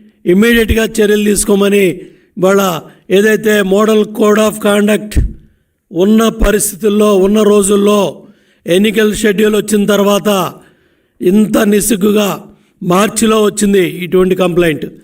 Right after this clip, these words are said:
గత నాలుగేళ్లుగా మేము చెప్తున్నాం, జెడ్ ప్లస్ కేటగిరీ చంద్రబాబు నాయుడు గారి కుటుంబ సభ్యుడు లోకేష్ బాబు, మరి వాళ్ళ కుటుంబ స-, ఇ-, ఇటువంటి ఫోన్లు కూడా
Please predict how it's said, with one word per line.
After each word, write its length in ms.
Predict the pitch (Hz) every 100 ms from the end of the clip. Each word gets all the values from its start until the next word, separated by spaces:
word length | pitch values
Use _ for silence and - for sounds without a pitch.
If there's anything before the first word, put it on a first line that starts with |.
| _ _ - 165
గత 140 | 180
నాలుగేళ్లుగా 680 | 208 208 214 214 220 214 226
మేము 220 | 214 208 214
చెప్తున్నాం, 460 | - 214 202 139 - - - _ _
జెడ్ 380 | 135 160 214 220
ప్లస్ 240 | 233 208 -
కేటగిరీ 680 | 214 208 214 208 190 - - _ _ _ - 196
చంద్రబాబు 420 | 214 214 214 214
నాయుడు 200 | 214 208
గారి 160 | 208
కుటుంబ 280 | 208 202 208
సభ్యుడు 340 | 214 214 208 208
లోకేష్ 400 | 214 208 190 185
బాబు, 260 | 185 135 - _ _ _
మరి 220 | 180 208 220
వాళ్ళ 400 | 220 214 196 175 - _ -
కుటుంబ 300 | 202 226 220
స-, 300 | 226 226 196
ఇ-, 300 | 175 202 165 - - _ -
ఇటువంటి 540 | 208 202 196 226 220 214
ఫోన్లు 380 | 208 220 226
కూడా 380 | 214 214 220 233